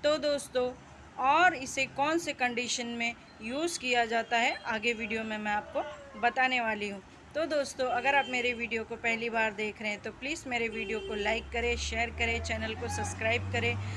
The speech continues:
बेल आइकन दबा के ऑल करें ताकि ऐसी ही मेरी यूज़फुल वीडियोज़ आपको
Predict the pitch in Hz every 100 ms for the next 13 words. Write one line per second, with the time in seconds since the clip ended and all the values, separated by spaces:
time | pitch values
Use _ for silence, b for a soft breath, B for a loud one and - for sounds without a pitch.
0 | B B - 262 302 277 254 247 233 226
1 | 220 220 220 220 233 247 247 240 233 220
2 | 220 226 233 233 285 247 226 220 208 -
3 | 214 202 202 196 202 196 196 - 269